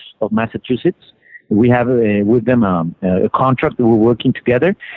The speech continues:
They just, uh, published a paper where they define with, with a lot of arguments and with a lot of proofs that the Maya civilization, the classical period, left, uh, or was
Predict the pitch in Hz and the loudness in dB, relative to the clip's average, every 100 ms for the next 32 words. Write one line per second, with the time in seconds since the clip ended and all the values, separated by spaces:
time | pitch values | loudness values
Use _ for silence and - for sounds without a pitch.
0 | - - 139 151 175 151 - 139 - 143 | -16 -4 -2 0 0 -2 -2 -4 -2 0
1 | 151 - 156 165 151 127 143 _ _ _ | 0 -2 -2 0 0 0 -2 _ _ _
2 | - 123 131 120 151 160 - 139 - 151 | -2 2 2 2 2 2 0 -4 -2 -2
3 | 156 185 226 _ _ _ _ _ - 127 | 0 0 -4 _ _ _ _ _ -4 -2
4 | 110 123 98 127 110 113 110 113 131 147 | 2 0 0 -2 2 4 4 4 4 2
5 | 143 131 131 143 147 143 143 127 101 104 | 0 0 0 0 0 0 0 0 -2 0
6 | 104 120 127 - 139 143 - _ - - | 0 2 0 0 0 0 -4 _ -20 -20
7 | - _ 139 131 135 - 127 139 170 196 | -20 _ -2 0 -2 -2 0 2 2 0
8 | - 165 170 165 170 160 - 196 233 - | 0 -2 0 0 0 0 0 0 0 -4
9 | _ - 120 - 160 160 180 175 - 151 | _ -4 -4 0 -2 0 0 -2 0 2
10 | 151 160 165 _ _ _ _ - 117 117 | 4 2 0 _ _ _ _ 0 2 4
11 | 170 196 _ - - 123 110 117 113 110 | 2 -2 _ -20 -6 0 2 4 2 2
12 | 131 147 | 2 2